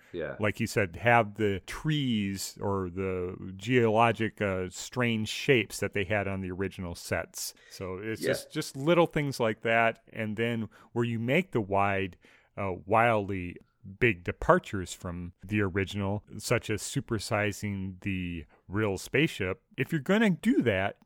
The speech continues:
Speaker 2: go for it. Do a big Chumbly or do something different to kinda tie it together. Don't just say, "Okay, we're gonna just make it big," and then do nothing with it other than just
Speaker 1: Yeah.
Speaker 2: have really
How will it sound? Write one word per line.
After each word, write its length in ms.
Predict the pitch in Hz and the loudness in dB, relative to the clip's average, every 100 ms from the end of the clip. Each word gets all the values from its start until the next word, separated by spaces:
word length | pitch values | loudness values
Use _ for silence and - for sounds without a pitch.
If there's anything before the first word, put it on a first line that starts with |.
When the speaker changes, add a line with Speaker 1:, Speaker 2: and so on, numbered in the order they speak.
| - 107 | -20 -6
Speaker 2:
go 220 | 107 147 254 | 6 8 8
for 320 | - 92 - | 4 -4 -4
it. 120 | - _ | -12 _
Do 580 | 208 208 165 127 110 98 | 4 6 6 2 0 0
a 140 | 98 90 | 0 0
big 260 | 113 90 | -2 -4
Chumbly 600 | - 139 113 98 98 90 | -4 0 0 0 -2 -2
or 160 | 90 104 | -4 -4
do 340 | 110 196 185 | 0 2 2
something 600 | - 151 135 123 98 87 92 | 2 0 0 -2 -2 -4 -2
different 500 | 175 - 104 95 - - | -2 0 -2 -2 -6 -2
to 180 | 127 101 - | -2 -2 -4
kinda 280 | 131 117 | -2 -2
tie 260 | - - 113 | -2 0 0
it 160 | 113 - | 0 -4
together. 680 | 101 107 160 113 98 101 - - _ _ _ 135 117 | -4 2 2 4 0 -2 -6 -20 _ _ _ -16 -4
Don't 320 | 160 214 226 | 0 0 -2
just 500 | - 165 - - - | -4 -4 -4 -14 0
say, 240 | - 147 120 | 6 8 8
"Okay, 320 | 135 - 135 | 4 2 0
we're 140 | 113 | 0
gonna 220 | 110 127 | 0 0
just 200 | 117 110 | 0 -2
make 180 | 123 104 | -2 -2
it 140 | 95 98 | -2 4
big," 240 | 147 107 | 4 4
and 140 | 107 107 | 0 -2
then 140 | 107 | -2
do 180 | 113 110 | -2 0
nothing 480 | 110 117 135 110 95 | 0 0 0 0 0
with 220 | 98 127 | 0 0
it 100 | 104 | 2
other 260 | 110 110 | 0 0
than 220 | 101 101 104 | -2 -4 -2
just 220 | 113 - | -2 2
Speaker 1:
Yeah. 80 | 117 | 2
Speaker 2:
have 280 | 90 85 | 2 -4
really 460 | 98 127 127 120 | 2 4 6 4